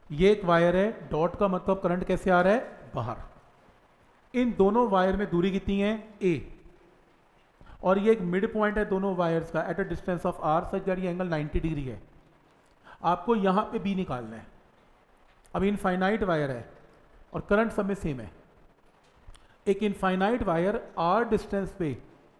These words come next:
R आपको question में given नहीं, given सिर्फ ए है, आर तो निकालना पड़ेगा Pythagoras से,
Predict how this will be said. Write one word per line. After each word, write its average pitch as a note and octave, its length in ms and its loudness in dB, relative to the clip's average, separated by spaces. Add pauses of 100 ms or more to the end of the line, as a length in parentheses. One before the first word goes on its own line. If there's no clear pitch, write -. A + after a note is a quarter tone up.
(240)
R C#3 200 0
आपको E3+ 220 -4
question F3+ 320 -6
में F3+ 100 -4
given F#3 240 -2
नहीं, F#3+ 140 -2
given D#3+ 220 -4
सिर्फ F3+ 220 -4
ए F3 160 0
है, D3+ 260 -2
आर C#3+ 240 -6
तो - 120 -12
निकालना D#3 360 -4
पड़ेगा D3+ 320 -2
Pythagoras C3+ 500 -6
से, A2 160 -12